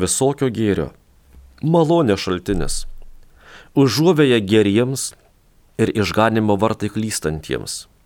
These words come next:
Į meilę atsiliepti meilę.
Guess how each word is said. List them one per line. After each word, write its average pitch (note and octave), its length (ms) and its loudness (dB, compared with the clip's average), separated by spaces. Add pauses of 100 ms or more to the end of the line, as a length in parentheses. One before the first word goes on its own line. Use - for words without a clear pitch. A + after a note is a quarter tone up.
(1160)
Į - 20 -6
meilę C3 480 0
atsiliepti G2 640 -4
meilę. E2 460 -4